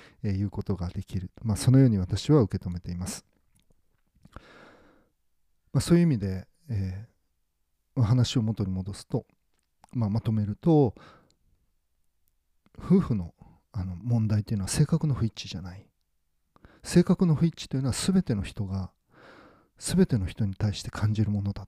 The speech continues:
ということですね。原因は人間の心の中にある罪です。それに、それをどのように悔い改めて方向を変えていくか、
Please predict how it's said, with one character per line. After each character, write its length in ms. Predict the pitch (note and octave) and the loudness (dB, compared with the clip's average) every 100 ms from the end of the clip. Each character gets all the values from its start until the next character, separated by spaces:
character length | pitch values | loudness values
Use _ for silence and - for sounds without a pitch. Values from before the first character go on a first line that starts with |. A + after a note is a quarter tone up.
| _ | _
と 80 | - | -16
い 20 | |
う 40 | A2 | -12
こ 100 | A#2 | -12
と 100 | - | -14
で 100 | - | -16
す 140 | - | -10
ね。 160 | A2+ G#2+ _ _ _ _ _ _ _ _ _ - _ - - _ _ _ _ | -8 -8 _ _ _ _ _ _ _ _ _ -20 _ -20 -20 _ _ _ _
原 180 | A#2+ B2+ | 4 8
因 280 | B2+ B2 C3+ | 8 6 4
は 240 | D#3 A2+ _ _ _ _ _ | 2 0 _ _ _ _ _
人 260 | A#2 C3 C3 | 4 4 6
間 220 | B2 A#2+ | 4 4
の 80 | A#2+ | 0
心 400 | - - C#3 C#3+ | -2 2 4 6
の 140 | C#3 | 4
中 240 | C3+ C3 G#2 | 2 0 -2
に 120 | F#2 | -2
あ 60 | G2 | -2
る 120 | A#2 | -2
罪 260 | - G2+ F#2+ | -4 -8 -8
で 100 | F#2+ | -8
す。 180 | - C#3+ _ _ _ _ _ _ - - _ - - _ - | -12 -16 _ _ _ _ _ _ -20 -20 _ -20 -20 _ -18
そ 240 | - E3 | -2 2
れ 140 | E3+ F#3 | 4 6
に、 280 | G3+ F#3+ - _ _ _ - | 6 4 0 _ _ _ -20
そ 180 | - - | -2 2
れ 80 | D#3+ | 6
を 180 | F3+ C3+ | 6 4
ど 200 | G#2+ D3 | 4 6
の 160 | G#3 | 8
よ 120 | E3 G#2+ | 8 4
う 40 | |
に 120 | F#2 | 0
悔 360 | - - B2 C3 | -6 0 2 2
い 140 | C3 | 0
改 160 | - C#3+ | 0 0
め 100 | G2 | 0
て 100 | - | -4
方 240 | - C3 | 4 4
向 180 | - C3+ | 4 -2
を 80 | B2 | 0
変 160 | - A2 | -4 -6
え 20 | |
て 120 | - | -4
い 60 | G2+ | -6
く 120 | G2 | -8
か、 280 | - A2+ | -12 -18